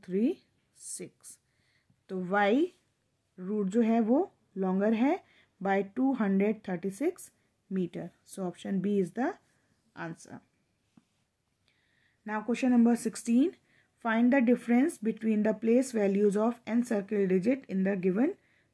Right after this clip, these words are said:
number। जो नंबर हमें यहाँ दिया हुआ है उसमें जो सर्किल की हुई हैं डिजिट्स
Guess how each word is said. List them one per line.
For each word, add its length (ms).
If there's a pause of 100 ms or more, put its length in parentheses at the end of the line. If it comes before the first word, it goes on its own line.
number। 400 (420)
जो 100
नंबर 280
हमें 220
यहाँ 280
दिया 240
हुआ 220
है 300 (360)
उसमें 360
जो 120
सर्किल 420
की 180
हुई 260
हैं 200
डिजिट्स 500